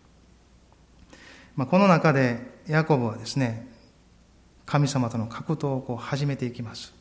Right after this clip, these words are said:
まあ、実際的な格闘でもあったと思います。そして私たちにとっては、それは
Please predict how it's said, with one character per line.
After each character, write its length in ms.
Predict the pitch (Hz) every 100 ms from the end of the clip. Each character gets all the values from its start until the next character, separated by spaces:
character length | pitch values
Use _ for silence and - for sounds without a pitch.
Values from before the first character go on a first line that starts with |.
| _ - - - -
ま 80 | 127
あ、 40 |
実 280 | 113 135 -
際 160 | 156 156
的 140 | 180
な 120 | 220
格 220 | 180 175
闘 160 | 180 180
で 80 | 175
も 120 | 143
あ 60 | 127
っ 80 |
た 140 | - 147
と 140 | 131 113 -
思 160 | 120 117
い 40 |
ま 120 | 110
す。 160 | 110 - 107 - _ _ _ - - _
そ 100 | -
し 80 | 143
て 60 | 139
私 240 | 151 180
た 80 | 196
ち 120 | 196
に 60 | 160
と 120 | 143
っ 20 |
て 100 | 160
は、 60 | 131
そ 120 | 143
れ 100 | 135
は 220 | 131 127